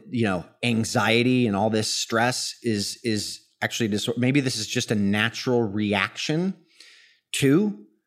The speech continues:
the amount of stimulus, to the stimulus that we're taking in from the outside and not paying attention to things from the inside.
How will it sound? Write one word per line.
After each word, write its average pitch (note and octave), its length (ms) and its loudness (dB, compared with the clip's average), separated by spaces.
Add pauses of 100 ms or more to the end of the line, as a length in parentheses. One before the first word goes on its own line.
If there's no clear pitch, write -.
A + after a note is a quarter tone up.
(260)
the A#2+ 200 2
amount A#2+ 400 4
of A2 140 -2
stimulus, B2 540 0
to B2 120 -2
the G#2+ 80 0
stimulus B2+ 520 2
that - 140 -2
we're A2 120 0
taking A2+ 540 -2
in C3+ 240 2
from A2 180 -2
the G2+ 140 -2
outside A2+ 640 2
and G2 120 0
not A2 260 0
paying A2+ 260 -2
attention A#2 440 -2
to F#2+ 60 -4
things G2 600 -4
from A2+ 160 -2
the G2+ 120 0
inside. A2+ 560 -4